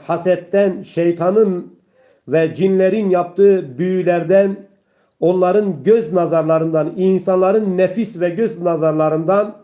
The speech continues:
koruyan duaları, ayetleri, vefleri de beraber en altlarda bakarsanız videomuz mevcuttur.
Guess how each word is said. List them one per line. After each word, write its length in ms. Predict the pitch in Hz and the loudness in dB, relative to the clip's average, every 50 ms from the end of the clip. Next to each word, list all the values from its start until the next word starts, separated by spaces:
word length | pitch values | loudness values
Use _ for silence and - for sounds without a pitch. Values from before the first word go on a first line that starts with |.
| _ _ _ _ _ _ _ - | _ _ _ _ _ _ _ 0
koruyan 600 | - 202 208 190 175 160 160 175 196 214 220 - - - _ _ _ _ _ _ _ _ _ _ _ _ _ _ _ _ _ - - 117 120 | 2 4 4 4 4 2 2 2 0 -2 -4 -8 -14 -20 _ _ _ _ _ _ _ _ _ _ _ _ _ _ _ _ _ -20 -18 -4 0
duaları, 680 | 165 202 247 196 180 175 165 160 160 180 202 196 - | 0 0 2 2 0 2 2 2 2 0 0 0 0
ayetleri, 800 | 190 185 180 180 170 165 165 - 170 165 170 208 220 175 - - _ _ _ _ _ _ _ _ - | 0 0 0 0 0 -2 -2 -2 -2 -2 -2 -2 -4 -6 -10 -16 _ _ _ _ _ _ _ _ -6
vefleri 540 | 123 156 202 208 202 - - 202 202 240 202 | -2 -2 0 0 -2 -2 0 2 2 2 2
de 160 | 208 190 160 | 2 0 2
beraber 480 | 185 175 175 170 170 202 226 226 - - - - _ _ _ _ _ _ _ _ _ _ _ - | 0 0 2 2 2 2 2 0 -2 -8 -18 -20 _ _ _ _ _ _ _ _ _ _ _ 0
en 140 | 208 220 | 0 2
altlarda 760 | 214 196 190 185 - 185 180 175 175 190 214 214 202 - - - | 2 2 0 0 0 0 0 0 2 2 2 2 0 -2 -8 -6
bakarsanız 800 | 151 175 196 196 208 214 202 214 190 185 202 214 175 160 160 165 | -4 -2 -2 0 0 -2 0 0 0 2 2 0 0 -2 -6 -8
videomuz 480 | 220 170 160 190 180 196 220 - 190 | -8 -4 -2 0 0 0 -2 -2 -2
mevcuttur. 640 | 175 175 180 175 175 - 226 220 - - 185 202 | -2 -2 0 0 -2 -4 -6 -4 -2 0 -2 -2